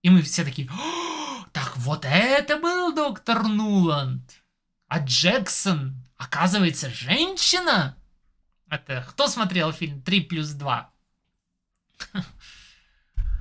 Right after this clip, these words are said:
Ах, ну, не знаю. Ну, момент прикольный. И тут тоже такой.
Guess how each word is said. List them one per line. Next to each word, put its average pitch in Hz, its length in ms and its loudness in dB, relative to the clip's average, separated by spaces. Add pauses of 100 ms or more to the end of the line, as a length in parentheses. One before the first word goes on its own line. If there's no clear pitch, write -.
(520)
Ах, 202 1000 2
ну, 339 160 2
не 349 100 2
знаю. 139 360 0
Ну, 285 220 6
момент 311 440 -2
прикольный. 151 540 -4
И 151 60 -6
тут 185 240 -6
тоже 135 260 -6
такой. 120 380 -14